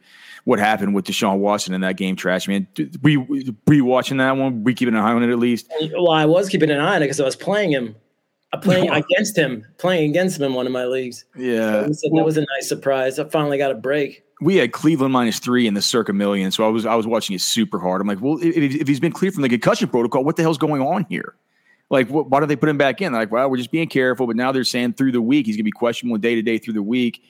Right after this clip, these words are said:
Speaker 1: Kip C's thinking this could be a possible I R stint. I just, man, to me, one, one quarter of a billion dollars guaranteed to that guy. Is he gonna go down as the worst contract in all of N F L history?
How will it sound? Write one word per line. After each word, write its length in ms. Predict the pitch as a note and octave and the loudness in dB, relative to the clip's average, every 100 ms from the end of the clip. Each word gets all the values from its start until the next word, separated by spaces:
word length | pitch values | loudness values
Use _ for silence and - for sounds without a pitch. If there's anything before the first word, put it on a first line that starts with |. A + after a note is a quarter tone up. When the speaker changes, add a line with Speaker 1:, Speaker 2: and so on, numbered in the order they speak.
| _ _ - _ - | _ _ -20 _ -2
Speaker 1:
Kip 180 | B2+ | -2
C's 220 | - B2 - | 2 -2 0
thinking 200 | A#2 A2 | 0 0
this 140 | G#2 | 0
could 180 | A#2 G#2+ | -2 0
be 80 | A2 | -2
a 40 | |
possible 440 | G#2 G#2+ A2 G#2+ G#2+ | 0 -2 -2 -4 -2
I 160 | A2 | 0
R 180 | A2 A2 | 0 0
stint. 380 | G#2+ - G#2 G2+ | -2 -6 -6 -4
I 80 | A2+ | -4
just, 300 | A2 G2+ - _ - - | -4 -6 -10 _ -20 -2
man, 220 | F#3 F#3 | 0 0
to 140 | F3+ | -2
me, 180 | F#3 C#3+ D3 - | -6 -6 -8 -8
one, 340 | D#3 F3+ D#3 C#3 | -2 -2 -2 -2
one 160 | F#3 | -2
quarter 280 | - C#3+ C3+ | 0 0 0
of 60 | G#2+ | 0
a 60 | |
billion 320 | F2+ A2 G2 | 0 0 0
dollars 340 | F#2+ F#2+ F2+ E2+ | -2 -2 -4 -4
guaranteed 460 | F#2+ F#2 F2 F2+ | -4 -4 -4 -6
to 60 | E2 | -6
that 200 | E2 D#2 | -10 -10
guy. 260 | D2+ C#2 - _ _ _ _ _ - | -12 -14 -18 _ _ _ _ _ 0
Is 80 | |
he 60 | E3 | 2
gonna 60 | F3+ | 4
go 100 | D3 | 4
down 180 | D3 D3+ | 4 0
as 80 | |
the 80 | A#2 | 0
worst 240 | A2+ B2 - | 2 0 0
contract 480 | A2 A2+ A#2+ A#2 | -2 0 0 0
in 60 | G#2+ | 0
all 120 | G#2 | 0
of 60 | G#2 | 0
N 80 | A2 | -2
F 100 | A2 | -2
L 120 | G2+ | -2
history? 500 | G2 - A2 A2+ | -2 -2 -2 -2